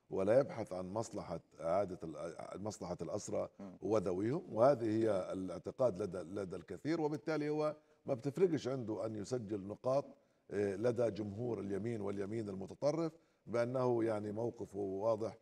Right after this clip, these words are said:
Speaker 1: حتى تجاه قطر. وبالمناسبة هناك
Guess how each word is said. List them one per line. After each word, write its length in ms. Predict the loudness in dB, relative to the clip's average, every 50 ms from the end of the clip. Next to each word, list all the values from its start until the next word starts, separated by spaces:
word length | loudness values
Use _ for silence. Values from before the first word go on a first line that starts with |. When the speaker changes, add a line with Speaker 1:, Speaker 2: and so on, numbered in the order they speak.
| _ _ _ _
Speaker 1:
حتى 400 | -2 0 0 0 0 -2 -2 -2
تجاه 460 | -2 -4 -2 0 2 2 2 0 -2 -6 -12 _ _ _ -6
قطر. 300 | -4 0 2 2 2 2
وبالمناسبة 880 | 0 -2 0 0 0 0 2 4 4 4 4 4 0 -2 0 0 -2 0
هناك 520 | 2 2 2 2 2 2 2 2 0 -2